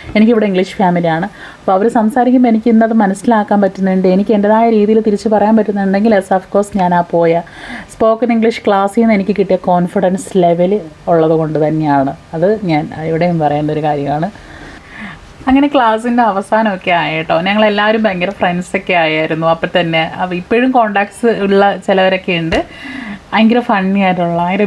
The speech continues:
ബ്യൂട്ടിഫുൾ ആയിട്ടുള്ളൊരു ക്ലാസ്സായിരുന്നു. ഒരു, ഉം, ഭാരവും നെഞ്ചത്ത് വെക്കേണ്ട ആവശ്യമില്ല. ഭയങ്കര ഇംഗ്ലീഷാണ്, അയ്യോ, ഇംഗ്ലീഷാണ്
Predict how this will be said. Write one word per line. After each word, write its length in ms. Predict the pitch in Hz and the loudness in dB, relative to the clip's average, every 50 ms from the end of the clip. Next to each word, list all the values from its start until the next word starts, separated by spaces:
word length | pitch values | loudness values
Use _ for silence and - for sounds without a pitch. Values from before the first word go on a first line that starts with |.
| 190 180 | 0 2
ബ്യൂട്ടിഫുൾ 520 | 196 185 180 175 170 180 175 202 - 196 185 | 2 2 2 2 0 0 0 -2 0 0 0
ആയിട്ടുള്ളൊരു 360 | 175 165 175 165 170 165 170 - | 0 0 0 0 -2 -2 -2 -2
ക്ലാസ്സായിരുന്നു. 600 | 165 156 156 156 202 - 180 170 160 160 170 180 190 214 | 0 0 0 -2 0 2 2 2 2 0 0 0 2 2
ഒരു, 200 | 247 254 302 339 294 - 185 | 2 2 2 0 0 0 -2
ഉം, 100 | 190 180 180 180 175 180 190 175 185 | -2 -2 -2 -2 -2 0 0 0 2
ഭാരവും 520 | 185 175 180 180 185 202 208 208 220 220 220 190 | 2 2 2 2 2 2 2 2 4 4 2 2
നെഞ്ചത്ത് 440 | 180 180 202 180 202 190 190 - 214 196 180 | 2 2 2 2 2 0 0 0 0 0 0
വെക്കേണ്ട 320 | 170 170 - 170 175 175 175 165 | 0 -2 -4 -2 0 2 2 2
ആവശ്യമില്ല. 340 | 170 185 - - 175 170 170 | 2 0 -2 -2 0 2 2
ഭയങ്കര 220 | 180 190 196 196 190 190 | 2 0 -2 -4 -4 -2
ഇംഗ്ലീഷാണ്, 520 | 190 190 202 214 214 - - 190 180 175 185 | 0 0 0 -2 -2 -4 -4 -4 -2 -2 -4
അയ്യോ, 140 | 196 208 240 226 | -6 -6 -4 -4
ഇംഗ്ലീഷാണ് 440 | 202 185 190 202 208 - 226 214 202 | -4 -4 -4 -4 -2 -2 -2 -2 0